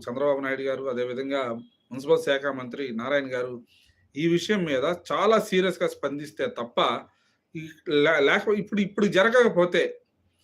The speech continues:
ఇప్పుడు దాదాపు వందేళ్ల తర్వాత వచ్చింది, పంతొమ్మిది వందల నాలుగులో వచ్చిన ఒక బుడవేరు వరద అంతకంటే ఎక్కువగా రెండు వేల ఇరవై నాలుగు సెప్టెంబర్ ఒకటో తేదీన రావటం. మరి ఇలాంటి పరిస్థితి మళ్ళీ పునరావృతం అయ్యిందంటే మాత్రం ఖచ్చితంగా ప్రజాగ్రహానికి గురవుతారు.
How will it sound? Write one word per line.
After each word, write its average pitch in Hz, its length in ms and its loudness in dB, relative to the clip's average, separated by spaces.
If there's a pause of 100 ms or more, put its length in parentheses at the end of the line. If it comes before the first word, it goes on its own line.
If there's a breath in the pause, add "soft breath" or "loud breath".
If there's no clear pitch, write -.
(120)
ఇప్పుడు - 220 -2
దాదాపు 202 380 4
వందేళ్ల 180 500 4
తర్వాత 190 400 4
వచ్చింది, 165 340 2
పంతొమ్మిది 170 480 -2
వందల 156 200 -4
నాలుగులో 151 400 0
వచ్చిన 139 300 -4
ఒక 131 320 -6
బుడవేరు 165 440 4
వరద 160 300 2
అంతకంటే 160 800 -2
ఎక్కువగా 170 440 0 (540 soft breath)
రెండు 151 180 0
వేల 170 180 6
ఇరవై 147 160 2
నాలుగు 139 280 -2
సెప్టెంబర్ 143 460 -4
ఒకటో 131 240 -4
తేదీన 123 400 -6
రావటం. 120 380 -4 (760)
మరి 165 140 2
ఇలాంటి 170 440 0
పరిస్థితి 156 400 0
మళ్ళీ 143 420 -4
పునరావృతం 147 680 -4
అయ్యిందంటే 151 520 -4
మాత్రం 131 280 -6
ఖచ్చితంగా 139 520 -8
ప్రజాగ్రహానికి 131 800 -6
గురవుతారు. 165 500 0